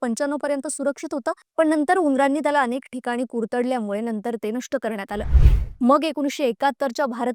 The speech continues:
पाकिस्तान युद्धादरम्यान दोन्ही बाजूनी बरेच असे हवाई हल्ले झाले. हे हल्ले टाळण्यासाठी संवेदनशील भागात अनेक मॉक ड्रिल्स घेण्यात आल्या. मॉक ड्रिल दरम्यान संपूर्ण ब्लॅकआउट करण्यात आला. सायरन वाजला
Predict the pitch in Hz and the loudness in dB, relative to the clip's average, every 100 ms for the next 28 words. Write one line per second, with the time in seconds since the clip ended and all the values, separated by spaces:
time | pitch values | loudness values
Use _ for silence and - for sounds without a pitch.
0 | - 262 262 - 262 254 202 220 226 220 | -4 -4 -4 -4 -2 -2 -4 -4 -4 -4
1 | 233 254 220 233 269 262 226 208 226 208 | -4 -4 -2 -2 0 0 0 -2 -6 -4
2 | 208 214 254 240 285 220 220 240 226 233 | -4 -4 -6 -6 -6 -4 -2 -2 -4 -6
3 | 208 220 220 - _ - 311 254 277 339 | -6 -6 -10 -10 _ -2 0 0 2 2
4 | 349 269 240 233 226 208 254 - 208 214 | 2 0 -2 -8 -10 -10 -10 -8 -6 -4
5 | 240 247 277 220 214 202 233 - 247 247 | -4 -4 -6 -8 -8 -8 -8 -6 -4 -2
6 | 294 226 220 196 254 269 240 247 247 214 | -2 -2 -4 -2 -4 -4 -6 -8 -6 -6
7 | 190 - - - - 247 233 254 294 269 | -8 -2 0 0 2 2 2 0 2 2
8 | 262 277 285 262 220 277 302 247 226 214 | 2 -2 -2 -4 -4 -2 -2 0 0 -2
9 | 254 269 - 233 202 196 190 - - 247 | -2 -4 -2 -4 -4 -6 -10 -12 -4 0
10 | 220 233 262 233 202 220 | 2 0 0 -2 -2 -2